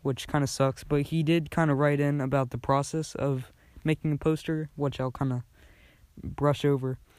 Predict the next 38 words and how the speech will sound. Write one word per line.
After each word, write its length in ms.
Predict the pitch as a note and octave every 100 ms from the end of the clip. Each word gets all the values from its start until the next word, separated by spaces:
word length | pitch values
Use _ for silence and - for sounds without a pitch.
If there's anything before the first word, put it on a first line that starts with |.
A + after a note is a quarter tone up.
| - - - -
Uh, 220 | F#3+ F#3+
so 160 | F3 G#3
basically, 440 | G3+ A#3 - A#3
he 40 | G3+
started 380 | - F#3+ F#3
with, 560 | F3 E3+ D#3+ D3 - - -
uh, 300 | D3+ D3 C3+
every, 340 | B2 F#3 F3 - - -
every 260 | D3 E3 D#3+
season, 640 | - - E3 E3 D#3 F3+ F3+ -
I'll 340 | C#3+ C#3+ C3+ C3+
kinda 380 | D#3+ D3+ C3+ - - -
give 180 | - E3+
him 140 | D#3+ D3
an 80 |
overview 680 | D3 D#3+ D#3+ E3+ D#3+ E3+ F3
of 320 | D#3+ C#3 - -
kinda, 280 | G3 G#3
not 400 | G3 B2 G3+ B3+
the 60 | G3+
main 300 | F3 F3 C#3+
plot, 340 | - D3+ E3
but 80 | E3+
just, 240 | C#3+ D#3 D#3
like, 220 | C#3 -
some 180 | F3 E3+
of 60 |
the 40 | D3
characters 680 | - D3+ D3 D3+ D3 C#3+ -
and 180 | C3+
may-, 220 | C#3 C3 C3 - - - -
some 200 | G3 E3
of 40 |
the 120 | C#3+
aspects 500 | C3+ D3+ - D#3+ -
of 80 | D3+
the 60 | D3
season. 380 | E3 D#3 E3